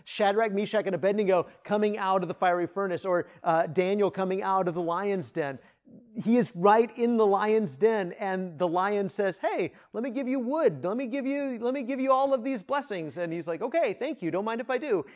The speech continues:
And he, you know, he, he takes all of these things because God's hand is upon him. Chapter four.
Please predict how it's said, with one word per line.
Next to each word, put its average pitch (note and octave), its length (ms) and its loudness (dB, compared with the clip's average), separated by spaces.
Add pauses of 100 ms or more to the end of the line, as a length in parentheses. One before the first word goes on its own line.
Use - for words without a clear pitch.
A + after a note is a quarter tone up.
(140)
And G3 160 -2
he, G#3 380 -4
you G#3+ 120 -2
know, F3+ 220 0
he, G3+ 280 -6 (100)
he F#3+ 160 -6
takes G3 300 0
all G#3 180 6
of F#3 80 2
these G3 180 -4
things F3 260 -2
because E3+ 420 0
God's D#3 460 0 (260)
hand E3+ 360 -2
is D3+ 160 -6
upon E3 300 -2
him. C3 140 -6
Chapter F#3+ 260 4
four. D#3 260 0